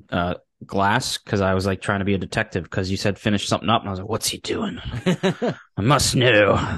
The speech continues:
Speaker 1: Um, that's cool, man. Yeah,
Speaker 2: Yeah.
Speaker 1: Alyssa did all that shit. Her and my sister-in-law did all that shit for the, uh, my wedding. I didn't,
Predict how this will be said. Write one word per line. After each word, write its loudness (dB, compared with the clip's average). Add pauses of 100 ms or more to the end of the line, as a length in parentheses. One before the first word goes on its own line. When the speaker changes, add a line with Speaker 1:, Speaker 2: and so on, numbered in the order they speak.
(160)
Speaker 1:
Um, 0 (840)
that's 8
cool, 8
man. 6
Yeah, 10
Speaker 2:
Yeah. 8
Speaker 1:
Alyssa 8
did 8
all 8
that 8
shit. 4
Her 6
and 2
my 6
sister-in-law 0
did -2
all -2
that -4
shit -6
for -8
the, -4
uh, -2
my -2
wedding. -2
I -2
didn't, -8